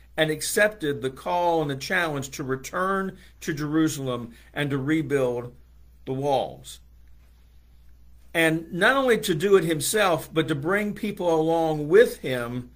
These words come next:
to make that happen. You know, we can be in a hurry. Once we accept a ministry position, we can be in a hurry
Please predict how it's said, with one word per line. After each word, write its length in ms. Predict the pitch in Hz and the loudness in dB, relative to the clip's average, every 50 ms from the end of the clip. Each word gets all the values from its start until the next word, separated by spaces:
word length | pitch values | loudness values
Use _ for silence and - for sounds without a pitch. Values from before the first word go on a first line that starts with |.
| - - - - - - - - - | -20 -20 -20 -20 -20 -20 -20 -14 -8
to 100 | - 160 | -4 -2
make 300 | 160 165 185 202 196 160 | 0 2 2 0 0 0
that 180 | 165 151 147 143 | -2 -2 -2 0
happen. 480 | 156 156 151 135 - 85 78 80 - - - - - - - - - - - - - - - - - - - - - - - - - - - - - - - - - - - - | 0 -2 -2 -2 -6 -10 -14 -14 -16 -20 -20 -20 -20 -20 -20 -20 -20 -20 -20 -20 -20 -20 -20 -20 -20 -20 -20 -20 -20 -20 -20 -20 -20 -20 -20 -20 -20 -20 -20 -20 -20 -20 -10 -4
You 100 | 165 175 | 0 0
know, 260 | 180 175 151 - - - - - - - - | 0 0 0 -4 -8 -18 -20 -20 -20 -20 -16
we 240 | - 175 160 214 269 | -4 0 2 2 2
can 180 | - 247 226 196 | 4 2 2 2
be 220 | 180 202 190 190 | 2 2 2 2
in 60 | 180 | 2
a 80 | 170 156 | 0 2
hurry. 500 | 143 175 170 160 143 135 135 - - 143 | 2 4 4 4 4 2 0 -2 -4 -6
Once 560 | 143 - - 139 131 131 139 175 202 202 - | -6 -8 -10 -10 -8 -6 -4 -4 -4 -4 -2
we 160 | 190 190 180 | 0 0 0
accept 380 | 175 170 - - 180 170 170 - | 0 0 2 2 2 2 2 0
a 60 | 151 | -2
ministry 460 | 147 156 170 175 165 165 - 165 156 | 0 0 0 0 -2 -2 -2 -4 -4
position, 540 | 143 143 151 139 160 175 165 - 175 160 156 | -2 -4 -4 -4 -2 -2 -4 -4 -4 -4 -2
we 140 | 165 190 240 | -2 -2 -2
can 180 | - - 220 196 | -2 -2 -4 -4
be 180 | 170 190 180 175 | -4 -4 -4 -2
in 100 | 165 151 | -2 -2
a 80 | 139 | -4
hurry 440 | 135 - 185 185 175 160 143 131 | -4 -2 -2 0 0 0 0 -2